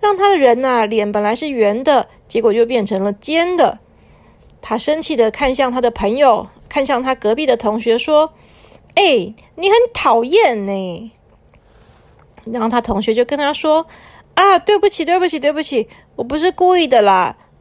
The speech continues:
真的不好意思。”他一样不回答他，转过去又哼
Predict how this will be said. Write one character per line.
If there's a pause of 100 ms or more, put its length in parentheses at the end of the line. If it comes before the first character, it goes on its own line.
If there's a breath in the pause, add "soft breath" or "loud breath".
(180)
真
的
不
好
意
思。” (1300 soft breath)
他
一
样
不
回
答
他，
转
过
去
又
哼